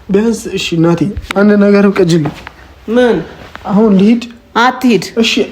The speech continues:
Speaker 1: ስሚኝ፣ ስሚኝ።
Speaker 2: እም።
Speaker 1: እኔ ሌላ ጣጣ ምናምን አልፈልግም፣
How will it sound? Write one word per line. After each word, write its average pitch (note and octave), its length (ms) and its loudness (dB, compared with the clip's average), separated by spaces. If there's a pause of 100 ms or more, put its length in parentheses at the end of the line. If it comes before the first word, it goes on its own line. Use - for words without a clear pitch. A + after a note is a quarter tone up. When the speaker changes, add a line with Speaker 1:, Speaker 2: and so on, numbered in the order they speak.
Speaker 1:
ስሚኝ፣ B3 520 2
ስሚኝ። A#3+ 460 2 (200)
Speaker 2:
እም። F#3 260 -2 (460)
Speaker 1:
እኔ A3+ 200 4
ሌላ G3+ 280 4
ጣጣ G#3 260 2
ምናምን G3 380 4
አልፈልግም፣ F3 580 0